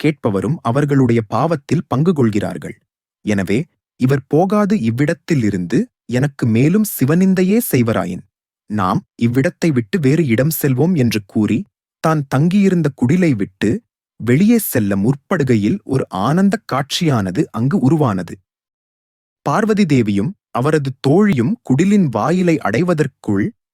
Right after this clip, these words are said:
அமர்ந்திருந்த முதிய வயதான அந்தணர் எழுந்து நின்றார்.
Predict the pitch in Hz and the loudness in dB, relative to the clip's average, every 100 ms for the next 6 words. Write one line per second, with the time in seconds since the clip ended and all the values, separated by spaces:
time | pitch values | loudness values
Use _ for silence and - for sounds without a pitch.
0 | _ - 139 220 226 214 185 160 120 135 | _ -4 0 2 2 4 2 2 0 2
1 | 196 190 127 151 156 180 220 - 117 165 | 2 2 2 0 0 0 -2 -2 0 2
2 | 165 113 156 113 151 202 170 107 98 90 | 2 0 0 2 4 4 2 0 -2 -6
3 | - | -8